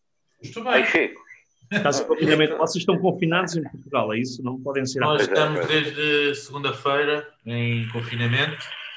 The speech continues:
Speaker 1: com uma data de restrições, portanto, no fundo, se fores a ver, não estás assim tão confinado.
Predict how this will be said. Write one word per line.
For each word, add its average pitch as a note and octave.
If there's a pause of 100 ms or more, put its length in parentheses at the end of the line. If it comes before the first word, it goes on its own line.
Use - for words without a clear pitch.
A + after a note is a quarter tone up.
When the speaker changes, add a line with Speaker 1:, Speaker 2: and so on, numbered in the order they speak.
(280)
Speaker 1:
com B2
uma B2
data B2
de A#2
restrições, C3
portanto, A2+
no A#2+
fundo, B2
se -
fores A#2
a A#2
ver, A#2
não A#2
estás A2+
assim A2+
tão B2
confinado. A2+